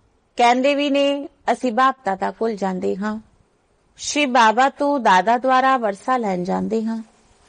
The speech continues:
ਅਜਿਹੇ ਬਾਪ ਕੋਲ ਤਾਂ ਕਈ ਵਾਰ ਜਾਈਏ, ਪਰ ਗ੍ਰਸਤ ਵਿਵਹਾਰ ਵੀ ਸੰਭਾਲਣਾ ਹੈ। ਭਲੇ ਬਹੁਤ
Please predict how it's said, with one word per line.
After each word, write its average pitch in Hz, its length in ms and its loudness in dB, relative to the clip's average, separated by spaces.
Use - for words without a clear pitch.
ਅਜਿਹੇ 240 520 2
ਬਾਪ 214 320 2
ਕੋਲ 269 180 -2
ਤਾਂ 285 200 0
ਕਈ 269 220 0
ਵਾਰ 233 240 0
ਜਾਈਏ, 180 500 -4
ਪਰ 247 200 4
ਗ੍ਰਸਤ 240 420 0
ਵਿਵਹਾਰ 277 380 4
ਵੀ 285 280 -2
ਸੰਭਾਲਣਾ 185 680 -6
ਹੈ। 214 240 -6
ਭਲੇ 240 340 4
ਬਹੁਤ 285 340 2